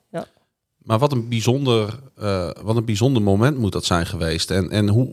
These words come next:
Speaker 2: hoe heeft dat jou daarna, eh, gevormd en, en geholpen?
Speaker 1: Ik kon meer helder kijken naar dingen die gebeurden in mijn leven. Ik kon,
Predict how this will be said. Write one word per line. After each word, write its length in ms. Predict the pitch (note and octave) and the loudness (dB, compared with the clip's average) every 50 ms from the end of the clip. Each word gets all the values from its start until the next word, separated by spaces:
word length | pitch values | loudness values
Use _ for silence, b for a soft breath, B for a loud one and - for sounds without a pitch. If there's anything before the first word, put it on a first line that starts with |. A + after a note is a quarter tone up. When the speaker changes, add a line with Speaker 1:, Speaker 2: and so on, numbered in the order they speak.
| G2 | -4
Speaker 2:
hoe 160 | G#2+ C3 C3 B2+ | -4 -2 0 0
heeft 160 | C3 C3 - | 0 0 0
dat 180 | - A2+ - | -2 -4 0
jou 200 | - B2 A2 G#2+ | 0 0 0 2
daarna, 580 | G2+ G#2 F#2+ G2 G2 G#2 A#2+ B2 A2+ F#2 F2+ - - - | 2 2 2 2 2 2 2 2 0 -2 -4 -6 -10 -12
eh, 380 | - D#2+ F#2+ F2 E2+ D2 C#2 - | -10 -6 -6 -4 -4 -6 -6 -8
gevormd 640 | - - - F#2 - - - G2 F#2 F2+ E2+ E2 D#2+ | -8 -6 -6 -6 -4 0 2 4 4 4 4 2 0
en, 320 | - G2+ G2 F2+ F2 E2+ - | 0 2 4 4 2 2 0
en 220 | - F2+ F#2 F2 | 0 2 2 2
geholpen? 540 | - - F2+ E2 E2 D#2+ D#2 - - C2 - b b b b b b b b b b b b b b _ | 0 0 0 2 2 2 2 0 -4 -6 -8 b b b b b b b b b b b b b b _
Speaker 1:
Ik 160 | - F3 F3+ F3+ | -4 -2 -2 -2
kon 540 | - D#3+ E3 E3 D#3+ D#3+ D#3+ D#3+ D#3 D3 C#3 C#3 D3 D#3 | 0 0 0 2 2 2 2 2 0 0 -2 -4 -2 -2
meer 260 | E3 F3 G3 G3+ F#3 | 0 2 2 2 2
helder 400 | F3+ F3+ E3 F3+ F#3+ F3+ F3+ D#3+ | 2 2 2 2 2 2 0 0
kijken 400 | - - E3 E3 E3+ E3 - D#3+ | 0 0 2 2 2 0 0 0
naar 180 | D3+ C#3+ C#3 C3+ | 0 0 0 0
dingen 300 | C3 B2+ C3+ D3+ D3 D3 | 0 0 0 2 0 2
die 180 | C#3+ D3 C#3+ | 0 0 0
gebeurden 440 | C#3 - - D3 D#3 D3+ D3+ D#3 E3 | -2 -2 -4 -2 0 0 2 2 2
in 80 | D#3 D#3+ | 2 2
mijn 160 | D#3+ E3 E3+ | 2 2 2
leven. 540 | E3+ E3+ D#3+ D#3 D#3+ - - D#3 D#3 - - | 2 2 2 2 0 0 -2 -2 -2 -2 -2
Ik 100 | - - | -6 -4
kon, 280 | - D3 D3 D3 D3 | -2 0 0 0 0